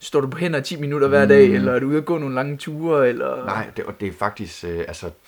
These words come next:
Speaker 2: i-, man, man kan mærke det fysisk, det der med, når man har haft en hel dag, at man er ikke udmattet på samme måde, eller man er ikke træt på samme måde. Man er udmattet,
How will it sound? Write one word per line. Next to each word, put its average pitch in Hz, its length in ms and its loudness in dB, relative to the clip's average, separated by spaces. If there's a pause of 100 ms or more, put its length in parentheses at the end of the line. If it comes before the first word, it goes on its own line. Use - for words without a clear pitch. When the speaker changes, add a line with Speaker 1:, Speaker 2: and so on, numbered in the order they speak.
Speaker 2:
i-, 85 140 -12
man, 87 240 -4
man 82 180 -10
kan 90 120 -12
mærke 92 300 -6
det 107 80 -12
fysisk, - 440 -12
det 101 100 -8
der 95 80 -4
med, 95 140 -6
når 95 100 -6
man 80 160 -8
har 80 100 -12
haft 110 280 -4
en 87 100 -12
hel 104 300 -8
dag, 101 240 -4
at - 60 -20
man 85 160 -6
er 95 40 -4
ikke 110 120 -8
udmattet 104 480 -8
på - 60 -20
samme 90 240 -10
måde, 85 100 -6
eller - 120 -10
man 65 100 -12
er 60 40 -8
ikke - 120 -12
træt 139 240 -10 (100)
på - 100 -16
samme 80 200 -10
måde. 78 180 -10 (260)
Man 85 120 -6
er 101 40 2
udmattet, 92 440 -2